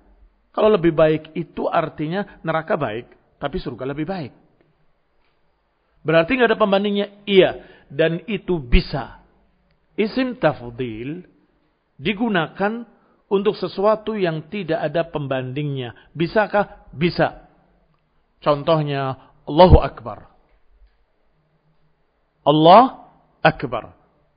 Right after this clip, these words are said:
Kalau kamu mau terjemahkan, Allah lebih besar. Loh, lebih besar dari apa? Padahal nggak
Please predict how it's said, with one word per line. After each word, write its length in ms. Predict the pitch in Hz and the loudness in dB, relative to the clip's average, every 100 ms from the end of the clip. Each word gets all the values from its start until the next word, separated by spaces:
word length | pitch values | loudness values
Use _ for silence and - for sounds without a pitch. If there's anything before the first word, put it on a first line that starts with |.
| _ _ _ _ _ _ | _ _ _ _ _ _
Kalau 240 | 214 214 214 | -2 -2 0
kamu 240 | 233 226 | -2 0
mau 480 | 208 190 185 175 160 156 | -2 0 0 -2 -4 -6
terjemahkan, 640 | 175 135 151 156 170 202 - - - | -10 -6 -4 -4 -4 -6 -8 -18 -4
Allah 480 | 151 165 175 - - | -2 0 -2 -4 -2
lebih 240 | 156 147 143 | 0 0 -2
besar. 400 | - 120 104 - - _ _ _ _ _ - | -6 -12 -14 -20 -20 _ _ _ _ _ -10
Loh, 160 | 156 - | -10 -6
lebih 240 | 175 185 180 | -2 -2 -2
besar 160 | 185 | -4
dari 160 | 180 214 | -2 -2
apa? 400 | 208 160 131 - _ _ _ _ _ _ _ | -4 -4 -8 -10 _ _ _ _ _ _ _
Padahal 240 | - 190 | -2 0
nggak 160 | 160 | 2